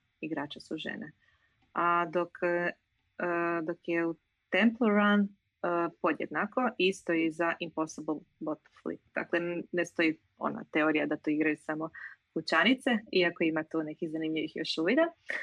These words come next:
A što se tiče dobi, za Piano Magic Tiles, eh,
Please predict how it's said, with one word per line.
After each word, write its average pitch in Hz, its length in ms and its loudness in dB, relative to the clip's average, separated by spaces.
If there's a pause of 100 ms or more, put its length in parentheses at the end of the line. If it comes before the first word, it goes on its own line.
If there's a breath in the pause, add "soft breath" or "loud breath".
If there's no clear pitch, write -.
(800 loud breath)
A 208 280 8
što 214 200 0
se 208 160 0
tiče 269 300 4
dobi, 247 460 4 (200)
za 202 220 0
Piano 214 340 4
Magic 185 340 2
Tiles, 262 680 4
eh, 208 40 -2